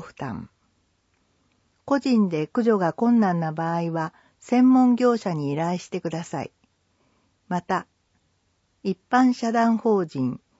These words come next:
埼玉県ペストコントロール協会、電話、零四八八五四二八九零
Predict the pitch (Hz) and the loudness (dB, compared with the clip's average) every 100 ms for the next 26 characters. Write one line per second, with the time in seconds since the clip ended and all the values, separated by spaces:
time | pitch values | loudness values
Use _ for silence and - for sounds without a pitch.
0 | _ - 247 254 247 247 247 - 160 135 | _ -6 -2 0 2 2 2 0 -6 -6
1 | - _ _ _ 226 220 - 262 - 247 | -10 _ _ _ -4 -4 -4 -4 2 2
2 | 240 247 240 240 226 220 - 220 165 - | 2 0 2 2 0 -2 -2 -2 -2 -6
3 | 104 - _ _ _ _ _ - 196 196 | -14 -16 _ _ _ _ _ -4 0 0
4 | 185 170 - _ _ _ _ _ - 214 | 0 -2 -4 _ _ _ _ _ -4 2
5 | 226 220 220 208 170 170 170 - 190 - | 4 4 2 0 -2 -6 -10 -6 -6 -6
6 | _ _ _ _ - 196 - 254 254 240 | _ _ _ _ -10 -6 -4 0 4 4
7 | 170 165 196 160 131 - _ _ _ _ | 4 0 0 -2 -6 -14 _ _ _ _
8 | 214 240 254 226 254 - 165 - 214 202 | 2 6 6 4 -2 -6 -10 -6 -2 0
9 | 196 190 190 131 | 0 0 0 -4